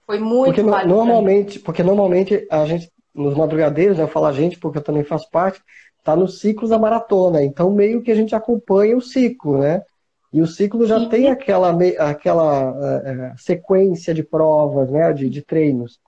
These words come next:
Speaker 2: Então, vai todo
Speaker 1: Exatamente.
Speaker 2: mundo junto, é isso que é legal, né?
Speaker 1: Eu achei muito legal, achei muito bacana. Só tive que me adaptar um pouquinho com o horário, né? Porque realmente acordar às
Speaker 2: Pois é.
Speaker 1: quatro e meia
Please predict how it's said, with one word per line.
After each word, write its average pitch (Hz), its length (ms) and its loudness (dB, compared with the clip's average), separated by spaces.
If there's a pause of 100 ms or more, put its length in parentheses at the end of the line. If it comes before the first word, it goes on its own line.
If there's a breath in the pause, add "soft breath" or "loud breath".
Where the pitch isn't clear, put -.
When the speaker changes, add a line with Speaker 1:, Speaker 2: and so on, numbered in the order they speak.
(600 soft breath)
Speaker 2:
Então, 208 1080 0
vai 165 160 0
todo 185 160 0
Speaker 1:
Exatamente. - 0 -
Speaker 2:
mundo 254 200 2
junto, 247 400 2
é 147 40 2
isso 151 180 -4
que 190 80 -4
é 220 40 0
legal, 220 420 0
né? 131 200 -8 (920)
Speaker 1:
Eu 208 120 -2
achei 262 340 0
muito 269 520 2
legal, 180 320 -2
achei 170 220 -6
muito 247 220 -2
bacana. 220 500 -4
Só 233 160 -2
tive 277 240 -4
que 285 80 -8
me 254 120 0
adaptar 233 380 -2
um - 20 -2
pouquinho 233 340 -8
com 240 120 -6
o - 20 0
horário, 214 560 0
né? 214 160 -4
Porque 214 180 -12
realmente 208 340 -8
acordar 196 300 -4
às 175 120 -10
Speaker 2:
Pois 202 220 0
é. 285 140 2
Speaker 1:
quatro 277 80 -4
e 302 60 -4
meia 294 440 -4